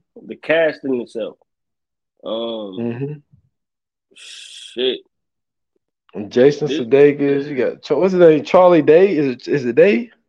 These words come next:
Speaker 2: Yeah.
Speaker 1: Yeah, Charlie, yeah,
Speaker 2: Uh,
Speaker 1: Charlie Day is, is great. I'm ju-, no,
Speaker 2: yeah,
Speaker 1: I'm just, I'm
Speaker 2: Jamie
Speaker 1: just thinking about just the, just
Speaker 2: Yeah.
Speaker 1: in general, though. But go ahead, continue, continue.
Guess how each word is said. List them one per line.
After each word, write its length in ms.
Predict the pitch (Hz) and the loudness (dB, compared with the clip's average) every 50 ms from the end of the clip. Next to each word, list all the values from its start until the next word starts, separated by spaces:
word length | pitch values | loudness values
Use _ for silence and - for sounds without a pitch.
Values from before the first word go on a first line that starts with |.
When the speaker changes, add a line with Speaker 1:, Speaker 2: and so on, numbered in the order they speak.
| _ _ - | _ _ -2
Speaker 2:
Yeah. 300 | 135 151 139 110 90 - - | 2 2 4 2 2 -2 -10
Speaker 1:
Yeah, 520 | - 143 151 160 160 156 151 135 131 120 117 - | -14 -10 -6 -4 -2 -2 -2 -2 -4 -8 -10 -10
Charlie, 380 | - 180 185 185 170 160 151 - | -4 -4 -2 -2 -2 -6 -10 -10
yeah, 100 | - - | -4 0
Speaker 2:
Uh, 260 | 113 113 113 107 104 98 | 0 2 2 0 0 -2
Speaker 1:
Charlie 260 | 92 151 151 143 131 | -4 -6 -8 -12 -14
Day 200 | 139 139 135 127 | -14 -12 -12 -12
is, 420 | 120 117 110 110 101 90 95 101 101 | -12 -14 -16 -20 -20 -20 -20 -20 _
is 80 | 101 | _
great. 160 | 113 113 85 | -18 -16 -14
I'm 200 | 80 143 190 202 | -10 -10 -10 -10
ju-, 120 | 180 175 165 | -10 -10 -6
no, 80 | 180 196 | -2 2
Speaker 2:
yeah, 100 | 190 113 | 2 2
Speaker 1:
I'm 60 | 110 | 0
just, 120 | 104 98 156 | 0 0 2
I'm 160 | 156 156 160 | 4 4 2
Speaker 2:
Jamie 100 | 160 - | 0 -2
Speaker 1:
just 220 | - - _ _ | -8 -12 _ _
thinking 320 | - 190 190 185 - 175 156 | -14 -14 -14 -12 -14 -16 -16
about 340 | 143 135 143 139 123 123 131 | -14 -14 -14 -16 -16 -18 -20
just 140 | 139 131 _ _ | -20 _ _ _
the, 240 | 120 120 113 95 _ _ _ _ _ _ _ _ _ _ _ _ _ 120 | -20 -20 -20 -20 _ _ _ _ _ _ _ _ _ _ _ _ _ -20
just 180 | 127 147 147 104 | -20 -16 -10 -2
Speaker 2:
Yeah. 260 | 110 113 104 98 98 | 0 2 2 2 2
Speaker 1:
in 160 | 107 120 117 | 0 -2 -8
general, 220 | 110 101 90 82 | -16 -18 -20 -20
though. 140 | 80 78 73 | -20 -20 -20
But 140 | 80 110 117 | -20 -16 -6
go 100 | 143 165 | -4 -4
ahead, 300 | 156 147 135 117 104 - | -4 -4 -6 -10 -12 -14
continue, 320 | - - - 135 120 110 | -20 -14 -12 -12 -12 -12
continue. 420 | 101 113 - - 113 104 101 - | -14 -18 -18 -16 -18 -18 -18 -20